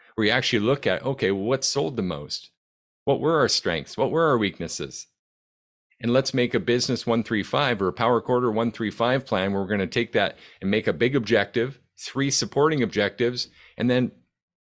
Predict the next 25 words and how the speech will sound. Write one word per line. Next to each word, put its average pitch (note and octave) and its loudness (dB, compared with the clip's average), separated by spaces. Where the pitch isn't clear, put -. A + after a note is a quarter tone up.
uh, A2+ -2
fifteen C#3 -2
weekly A2 -4
little C3 -2
tactical C3 -2
adjustments A2+ -2
that - -10
you're A2 -8
gonna G#2+ -2
make A2+ 0
and G2+ -6
be G#2+ -2
able G#2+ 0
to F#2 -6
sign A2 0
off G2 -2
every A#2 -2
week. G#2 -6
That B2 -2
is G#2 -8
a A2+ 2
level G2 0
of - -2
planning, A#2 -2
accountability, G#2+ 0